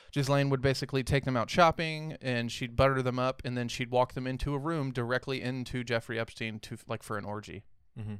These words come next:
Speaker 1: Yeah, like, she was, yeah, Maxwell defense reveals strategy, the
Speaker 2: This
Speaker 1: Bible.
Speaker 2: is the lady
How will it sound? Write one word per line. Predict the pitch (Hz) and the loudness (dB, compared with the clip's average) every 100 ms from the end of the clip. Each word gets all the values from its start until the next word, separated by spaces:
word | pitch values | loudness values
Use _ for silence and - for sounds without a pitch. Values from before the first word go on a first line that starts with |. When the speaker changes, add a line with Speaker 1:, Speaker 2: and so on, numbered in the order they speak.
| - - | -8 0
Speaker 1:
Yeah, | 120 101 113 | 2 2 -2
like, | 113 | -4
she | - 123 | -2 -4
was, | 120 110 - - - - - - _ _ _ - | -4 -6 -12 -18 -20 -20 -20 -20 _ _ _ -10
yeah, | 78 | -4
Maxwell | 107 117 131 123 | -2 -2 2 0
defense | 123 - 127 117 | 0 -2 -2 -2
reveals | 120 123 117 | -2 0 0
strategy, | - 139 135 131 131 | 0 2 2 2 -2
the | 123 | -2
Speaker 2:
This | 117 120 123 | 4 4 6
Speaker 1:
Bible. | 131 120 | 2 0
Speaker 2:
is | 131 | 0
the | 131 | 0
lady | 123 120 117 117 | 0 -2 -4 -6